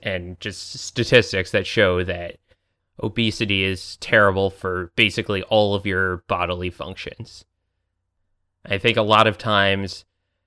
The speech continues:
people will discuss, like, the physical problems with being obese or overweight, because most of the time those are obvious. People having cardio issues,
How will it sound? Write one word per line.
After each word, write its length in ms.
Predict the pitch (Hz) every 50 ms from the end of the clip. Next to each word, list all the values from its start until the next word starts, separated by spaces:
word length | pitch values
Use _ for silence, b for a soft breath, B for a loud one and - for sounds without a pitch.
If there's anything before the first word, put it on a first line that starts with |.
| _ _ _ _ _
people 260 | - 117 - 110 107
will 160 | 104 101 98
discuss, 640 | 87 98 92 - - - 113 101 101 98 - - -
like, 280 | 92 85 85 87 -
the 160 | - 104 87 -
physical 1000 | - - _ _ - 123 123 110 117 110 - - 98 90 85 85 85 85 - _ _ _ _ _
problems 560 | _ - 92 85 85 85 90 90 90 - - -
with 260 | 104 92 82 87 - _ _ _ _ -
being 320 | 107 92 87 87 87 87 87 -
obese 680 | 107 90 - - 98 92 87 85 - - - - - _ -
or 280 | 98 90 87 87 87
overweight, 600 | 90 90 87 - 95 90 85 95 92 90 85 - - _ _ _ _ _ _ _ _ _ _ _ _ _ _ _ _
because 280 | _ 107 - 123 110 98
most 180 | 123 131 123
of 80 | 139 127
the 60 | 117
time 260 | - 117 113 107 101
those 240 | 98 104 104 98 -
are 100 | 95 92
obvious. 600 | 90 90 85 82 87 90 92 98 - - - - _ _ _ _ _ _ _ _ _ _ _ _
People 280 | - - 101 101 95 92
having 260 | 92 87 87 90 87
cardio 500 | - - 107 104 101 101 98 98 92 95
issues, 840 | 95 90 - - - 101 95 92 90 85 87 90 85 85 - -